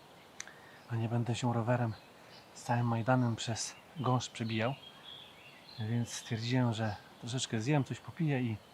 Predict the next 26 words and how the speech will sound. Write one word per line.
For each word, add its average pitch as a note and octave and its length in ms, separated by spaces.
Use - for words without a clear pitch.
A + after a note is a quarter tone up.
e, G#2 480
wyjdę A#2 380
na A2+ 120
główną B2+ 380
drogę B2+ 360
i C3+ 100
ruszę C#3+ 200
troszeczkę B2 420
dalej B2+ 360
już A2+ 200
w - 60
stronę B2 320
domu, D#3+ 440
ale C3 280
wyprawy B2+ 380
jeszcze A#2+ 240
nie A#2+ 100
będę A#2+ 220
kończył, C3 340
bo A2 180
moja B2 140
ilość C3 320
materiału C3 400
jest A#2+ 140
zbyt A2+ 260
mała, C#3+ 320